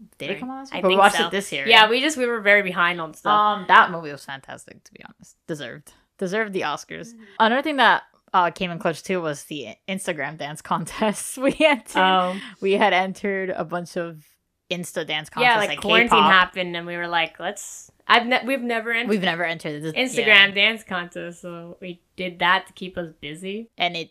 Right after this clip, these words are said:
Speaker 1: really did. Even when I started working, I was still in those contests.
Speaker 2: Yeah.
Speaker 1: And I was like, "All right." And I was in four contests. I don't know why I did that to myself,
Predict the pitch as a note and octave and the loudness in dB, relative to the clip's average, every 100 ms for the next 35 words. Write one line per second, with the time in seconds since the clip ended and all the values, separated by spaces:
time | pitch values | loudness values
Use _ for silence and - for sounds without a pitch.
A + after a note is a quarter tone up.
0 | _ F3 F#3+ C#4+ D#4 A3+ A3 G#3+ B3+ C#4 | _ -2 6 6 6 2 2 0 -2 0
1 | E4+ B3+ - B3 G#3+ F#3 G#3 F#3+ D#3+ E3 | 2 2 4 2 4 2 2 -2 -6 -4
2 | F#3 D#3+ D#3+ D3 - D3 C#3+ C#3 - C#3 | -4 -4 -6 -10 -10 -10 -10 -14 -12 -10
3 | A#2+ - _ _ _ F#3+ F3+ F3 E3+ E3+ | -10 -12 _ _ _ 4 6 4 -2 -10
4 | - D#3+ D#3+ D#3+ D3+ E3 F#3 F3 - E3+ | -6 -2 -2 -4 -4 -2 0 -2 -4 -4
5 | F#3+ A3 - D#3 D3+ D3 C#3 C3 B2+ C3+ | -4 -4 -8 -8 -8 -8 -12 -12 -12 -10
6 | C#3+ D3 C#3 C#3 C#3 C#3+ C3+ - C3+ B2+ | -8 -8 -8 -12 -14 -14 -14 -12 -16 -16